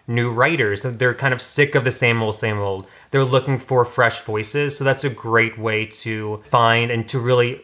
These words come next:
do your homework and look at which executives are accessible. One thing that we do too with our top tier program is I encourage the writers to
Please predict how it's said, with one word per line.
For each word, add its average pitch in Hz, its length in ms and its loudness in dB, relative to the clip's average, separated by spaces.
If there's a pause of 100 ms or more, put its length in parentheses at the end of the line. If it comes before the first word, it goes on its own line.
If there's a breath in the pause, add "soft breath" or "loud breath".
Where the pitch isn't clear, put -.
do 131 140 0
your 135 180 4
homework 131 720 0
and 127 200 0
look 120 200 2
at 117 160 2
which 117 140 -4
executives 104 880 -4
are 110 140 2
accessible. 101 560 -6 (200 loud breath)
One 151 200 2
thing 170 160 0
that 151 80 4
we 139 80 0
do 131 100 0
too 127 220 -4
with 120 120 2
our 113 80 -2
top 160 280 0
tier 143 140 -4
program 110 520 -2 (260 soft breath)
is 131 140 2
I 127 80 4
encourage 147 480 -2
the 143 120 -6
writers 117 520 -2
to 120 260 -6